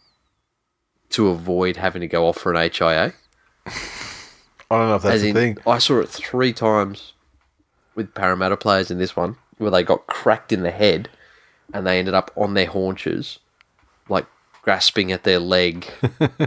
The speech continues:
Speaker 1: and, and the trainer sort of came on and, like, did that cursory, like, press, press, but not how they really would if it was a sore leg.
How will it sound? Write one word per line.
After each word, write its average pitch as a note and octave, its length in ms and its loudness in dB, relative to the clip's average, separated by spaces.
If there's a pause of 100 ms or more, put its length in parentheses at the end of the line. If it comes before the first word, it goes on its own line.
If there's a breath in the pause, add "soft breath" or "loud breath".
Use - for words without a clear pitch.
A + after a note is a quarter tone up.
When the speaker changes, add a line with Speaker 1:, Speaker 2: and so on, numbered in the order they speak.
(120)
Speaker 1:
and, - 240 -2
and G2 120 0
the F#2 40 2
trainer F#2+ 360 0
sort F#2+ 200 0
of F2+ 60 0
came F#2 260 -2
on F2+ 200 -2
and, E2+ 160 -8 (720 soft breath)
like, G2 140 -10 (200)
did G2 140 -2
that F#2 240 -2
cursory, F#2 520 2
like, F2 220 -2 (460)
press, F#2 240 0
press, - 240 0
but - 180 -4
not F#2 140 0
how F2+ 120 0
they F2 120 2
really F2 260 0
would F2+ 180 -2
if F2 140 -8
it F#2 60 -4
was F2+ 120 -6
a F2 60 -10
sore F2 220 -2
leg. F2 240 2